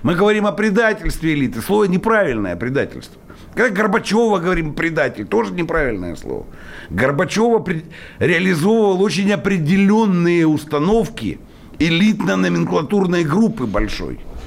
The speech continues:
Вот. Потому что, ну, ведь этот конфликт как раз на Хрущеве, Сталине. Хрущев пришел к власти на обязательстве не трогать номенклатуру.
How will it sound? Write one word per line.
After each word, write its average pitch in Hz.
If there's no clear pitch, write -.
Вот. 65
Потому 131
что, 175
ну, 143
ведь 170
этот 226
конфликт 196
как 147
раз 170
на 160
Хрущеве, 170
Сталине. 131
Хрущев 185
пришел 226
к -
власти 220
на 151
обязательстве 165
не 196
трогать 202
номенклатуру. 139